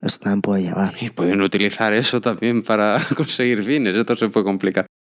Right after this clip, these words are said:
Speaker 2: Pero lo difícil es, pues eso, su justa medida, como siempre, ¿no? Cuando saber ponerte,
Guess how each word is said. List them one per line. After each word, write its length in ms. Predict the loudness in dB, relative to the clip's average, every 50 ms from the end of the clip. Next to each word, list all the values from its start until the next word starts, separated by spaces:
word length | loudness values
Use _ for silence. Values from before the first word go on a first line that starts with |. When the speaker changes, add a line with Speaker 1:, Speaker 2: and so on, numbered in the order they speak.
| _ -4
Speaker 2:
Pero 180 | -2 0 2 2
lo 80 | 2
difícil 360 | 2 2 2 0 0 0 0 0
es, 200 | 0 0 -2 -4
pues 220 | -2 -2 -2 0
eso, 120 | 0 -6 -6
su 160 | -6 -6 -4
justa 280 | -2 -2 -2 -2 -4 -2
medida, 340 | 0 0 0 0 -2 -2
como 220 | -2 0 0 0 0
siempre, 300 | -2 -2 -2 -2 -2 -2
¿no? 180 | 0 -2 -2 -2
Cuando 460 | -2 -2 0 2 2 0 0 0 0
saber 440 | 0 0 0 2 2 0 0 -2 -2
ponerte, 920 | 0 0 2 2 2 0 0 0 0 0 2 2 2 2 0 0 -4 -6